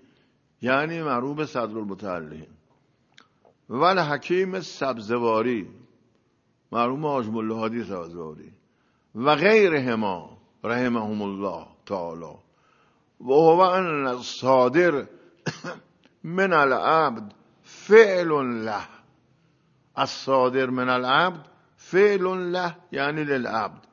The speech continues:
و للحق تعالی. این نماز، این،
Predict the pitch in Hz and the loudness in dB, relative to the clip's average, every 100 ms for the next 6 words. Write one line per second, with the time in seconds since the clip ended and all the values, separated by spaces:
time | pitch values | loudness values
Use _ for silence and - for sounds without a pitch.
0 | _ _ - 156 202 196 180 147 135 156 | _ _ -4 -2 0 0 -2 -4 -4 -4
1 | 151 - - _ _ - 82 85 80 80 | -4 -12 -20 _ _ -14 -10 -10 -12 -12
2 | 71 - _ _ _ _ _ _ _ _ | -16 -16 _ _ _ _ _ _ _ _
3 | _ _ 120 123 113 98 - _ - 123 | _ _ -4 -2 -2 -8 -16 _ -4 0
4 | 127 147 170 170 135 - - _ _ _ | 2 2 2 0 -6 -20 -20 _ _ _
5 | _ 120 131 127 110 | _ -4 -2 -2 -6